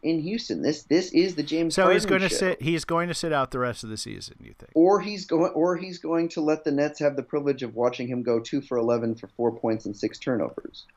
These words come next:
Speaker 2: Yeah, then I think you, I think you would be right that no team would, would offer him a contract at that point. So he would play himself out of the thing that he very clearly wants, which is a two hundred seventy-five million dollar contract.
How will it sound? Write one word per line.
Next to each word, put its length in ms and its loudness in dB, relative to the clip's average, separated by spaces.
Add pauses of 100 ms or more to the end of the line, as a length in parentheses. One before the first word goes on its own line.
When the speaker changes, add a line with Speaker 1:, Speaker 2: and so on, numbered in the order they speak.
(840)
Speaker 2:
Yeah, 280 2 (140)
then 300 2
I 120 2
think 460 -6
you, 400 -4
I 140 0
think 500 -6
you 280 -4
would 100 -2
be 140 -2
right 380 0
that 120 -6
no 160 -4
team 280 -8
would, 180 -10 (180)
would 240 -6
offer 300 -6
him 120 -10
a 60 -14
contract 680 -16
at 120 -20
that 200 -16
point. 220 -20 (600)
So 160 -2
he 100 0
would 140 -2
play 200 0
himself 460 -4
out 260 -2
of 120 -12
the 80 -12
thing 240 -8
that 100 -12
he 100 -10
very 300 -8
clearly 320 -10
wants, 360 -12
which 140 -16
is 160 -16
a 40 -18
two 180 -16
hundred 240 -14
seventy-five 560 -18
million 220 -20
dollar 220 -20
contract. 580 -20